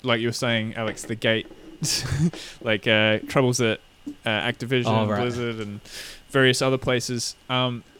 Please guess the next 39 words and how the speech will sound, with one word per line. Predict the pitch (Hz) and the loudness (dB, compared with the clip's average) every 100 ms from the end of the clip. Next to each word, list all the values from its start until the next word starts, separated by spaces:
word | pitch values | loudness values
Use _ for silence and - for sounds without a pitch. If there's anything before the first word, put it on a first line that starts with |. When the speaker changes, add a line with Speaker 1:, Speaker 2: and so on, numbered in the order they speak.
| - - - 131 | -20 -18 -14 -6
Speaker 1:
did | 156 | 0
a | 156 | 4
lot | 175 | 4
of | 175 | 4
that | 160 - | 2 0
come | 160 143 | -2 2
out | 147 143 | 2 2
as | 139 131 123 - - - | 0 2 2 -2 -6 -10
tweets, | - 170 190 - - - | -4 -2 -2 -6 -8 -4
or | 127 120 | -2 -2
was | 120 123 | -2 -4
it | 110 | -6
journal-, | - 139 147 143 - _ | -2 0 0 -2 -4 _
uh, | 127 | 0
like, | 110 104 - | 0 -2 -2
journalists, | 127 131 131 131 - - - - - - - - | 0 0 0 -2 -2 -6 -8 -8 -10 -12 -14 -8
uh, | 120 117 | -4 -2
reporting | 120 - 147 151 | -2 0 0 0
on | 151 | -2
it, | 156 151 | -2 -2
or | 113 107 - - - - - - - _ - | -2 -4 -8 -20 -20 -20 -20 -20 -20 _ -6
it | |
was | 127 | -4
a | 117 | -4
combination | - - 123 135 - | -4 0 2 0 0
Speaker 2:
Yeah. | 147 | -2
Speaker 1:
of | - | -2
that | |
stuff? | - 175 - - _ _ _ _ - - - _ _ _ _ | -4 -6 -10 -14 _ _ _ _ -20 -20 -20 _ _ _ _
Speaker 2:
Uh, | 117 147 170 170 165 165 160 - - _ - - _ _ - _ - _ _ _ _ - | -2 0 2 4 2 2 -2 -6 -14 _ -20 -20 _ _ -20 _ -20 _ _ _ _ -12
yeah, | 123 160 | 2 2
I'm | 151 | 4
not | 175 | 2
sure | 208 | 2
about | 170 110 | 2 2
on | 127 | 2
the | 110 | 0
journalist | 107 123 139 90 90 | 0 -2 -2 -2 -4
side. | - 87 95 107 | -4 -4 -4 -6